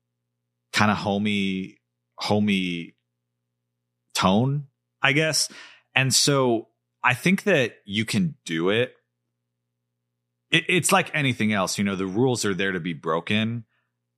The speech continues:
but I think realizing what effect it gives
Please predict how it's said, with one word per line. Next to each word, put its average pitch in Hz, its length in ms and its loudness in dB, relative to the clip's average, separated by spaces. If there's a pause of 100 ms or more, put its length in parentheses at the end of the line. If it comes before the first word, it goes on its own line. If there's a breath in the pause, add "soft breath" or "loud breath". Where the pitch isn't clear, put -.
but 113 360 0 (120)
I 110 100 2
think 117 260 -2 (140)
realizing 101 800 0
what 95 260 -2
effect - 580 -6
it 73 320 -14
gives 92 720 -4